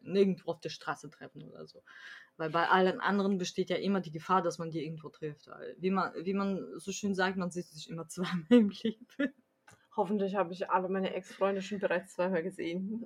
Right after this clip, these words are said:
Speaker 1: Ja,
Speaker 2: Und
Speaker 1: ich
Speaker 2: nie
Speaker 1: meine,
Speaker 2: wieder.
Speaker 1: deine
Speaker 2: Mein Mond um die Ecke.
Speaker 1: <laughs> Dein wohnt um die Ecke, den siehst du wahrscheinlich jede Woche.
Speaker 2: Mhm.
Speaker 1: Hm?
Speaker 2: Nee.
Speaker 1: Einmal im Monat.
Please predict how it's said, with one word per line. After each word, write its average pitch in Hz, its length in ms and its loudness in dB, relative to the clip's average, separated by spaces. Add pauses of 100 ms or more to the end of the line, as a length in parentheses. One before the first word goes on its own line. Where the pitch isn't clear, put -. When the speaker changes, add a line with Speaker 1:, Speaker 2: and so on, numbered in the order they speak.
(160)
Speaker 1:
Ja, 202 80 8
Speaker 2:
Und 190 60 8
Speaker 1:
ich 190 60 6
Speaker 2:
nie - 60 8
Speaker 1:
meine, 214 640 8 (220)
Speaker 2:
wieder. - 80 8
Speaker 1:
deine 240 1000 10 (380)
Speaker 2:
Mein 262 280 12
Mond 214 360 8
um 247 200 8
die 226 140 2
Ecke. - 160 10
Speaker 1:
<laughs> 339 320 12
Dein 240 260 12
wohnt 214 220 8
um 190 120 0
die 180 140 2
Ecke, 170 240 -2
den 170 180 -6
siehst 165 260 -12
du 170 60 -4
wahrscheinlich 165 340 -6
jede 156 200 -8
Woche. 151 280 -12 (560)
Speaker 2:
Mhm. 202 400 0 (280)
Speaker 1:
Hm? 202 180 -6 (1160)
Speaker 2:
Nee. 196 320 4 (1500)
Speaker 1:
Einmal 190 280 2
im 160 240 -6
Monat. 151 460 -8